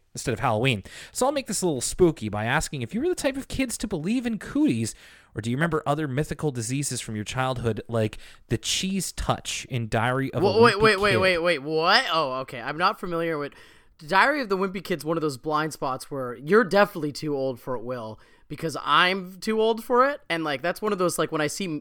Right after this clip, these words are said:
Speaker 2: Diary of a Wimpy Kid memes on TikTok, I'm like, "I don't,
Speaker 1: <laughs>
Speaker 2: I, I, I don't understand the cheese touch."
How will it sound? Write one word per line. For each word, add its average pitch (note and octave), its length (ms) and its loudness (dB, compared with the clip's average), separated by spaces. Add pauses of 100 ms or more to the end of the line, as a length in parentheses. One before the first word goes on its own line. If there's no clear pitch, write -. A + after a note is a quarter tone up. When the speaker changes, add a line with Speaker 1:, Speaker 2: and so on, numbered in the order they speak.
Speaker 2:
Diary D#3 340 4
of C#3 100 0
a - 20 -4
Wimpy C#3+ 280 -4
Kid C3 240 -6
memes C3+ 300 -4
on A#2+ 100 -4
TikTok, B2+ 540 -4
I'm C3 140 -6
like, A#2+ 280 -8
"I C3+ 120 -4
don't, C#3 500 -2
Speaker 1:
<laughs> - 500 -10
Speaker 2:
I, D3+ 200 2
I, C#3 400 -2
I C#3 140 -4
don't C3+ 340 -4
understand A#2+ 1000 -8 (840)
the C3 80 -10
cheese F3+ 640 -2
touch." - 640 -8